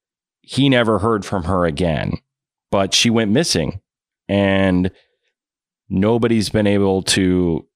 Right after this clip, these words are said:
find her since. And sadly, Nathan was not charged in her death. There just was apparently not enough evidence to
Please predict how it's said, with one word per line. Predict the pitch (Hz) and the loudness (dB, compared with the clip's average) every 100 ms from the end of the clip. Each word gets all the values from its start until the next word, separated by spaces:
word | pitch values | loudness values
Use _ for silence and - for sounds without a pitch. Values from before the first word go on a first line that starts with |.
| - | -8
find | - 104 101 | -4 0 0
her | 87 90 80 | 0 -2 0
since. | - 110 85 58 - - _ _ _ _ _ _ _ _ | 0 0 0 0 -2 -4 _ _ _ _ _ _ _ _
And | - 90 87 85 64 _ _ - - _ _ _ | -2 0 0 0 -4 _ _ -20 -20 _ _ _
sadly, | - 151 151 220 139 104 92 90 107 - _ _ _ _ _ _ _ | -2 0 2 2 2 2 2 0 -2 -6 _ _ _ _ _ _ _
Nathan | - 120 165 156 113 | -2 2 2 0 0
was | 107 92 | 0 0
not | 117 123 | 0 0
charged | - - 131 143 110 87 82 80 78 - - - _ _ _ | 0 0 2 2 2 0 0 -2 -2 -4 -6 -14 _ _ _
in | 113 110 | 0 0
her | 87 101 | 0 0
death. | 82 107 135 98 76 - - | 0 0 2 2 0 -4 -2
There | 95 95 | 0 0
just | 82 104 95 - - - _ _ | 0 0 0 -4 -8 -20 _ _
was | 82 87 101 104 90 - - _ _ | -4 0 0 0 0 -2 -4 _ _
apparently | 104 - 131 151 107 120 110 | -8 -2 0 0 2 2 2
not | 107 113 | 2 2
enough | 110 107 - | 2 2 0
evidence | 101 117 113 92 85 - - - - - - _ _ | 0 0 2 0 0 -2 -6 -10 -20 -20 -20 _ _
to | - 113 101 95 90 90 87 | 0 2 4 2 2 2 0